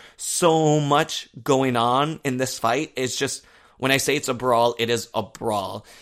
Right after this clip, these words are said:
Now, some people might say it's a little messy. I can forgive that just because it's messy, because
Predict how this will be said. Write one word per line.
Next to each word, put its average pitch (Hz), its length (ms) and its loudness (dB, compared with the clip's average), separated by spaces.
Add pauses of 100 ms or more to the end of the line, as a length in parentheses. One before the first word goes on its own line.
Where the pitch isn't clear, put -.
(160)
Now, 117 220 0
some 131 160 -2
people 131 420 0
might 175 440 0
say 151 440 -2
it's 135 140 -6
a 135 40 -2
little 123 220 2
messy. 151 640 -2 (240)
I 156 80 4
can 196 160 -2
forgive 170 400 -2
that 185 180 -2
just 156 140 -6
because 151 300 -4
it's - 180 -8
messy, 170 320 -2
because 139 400 -8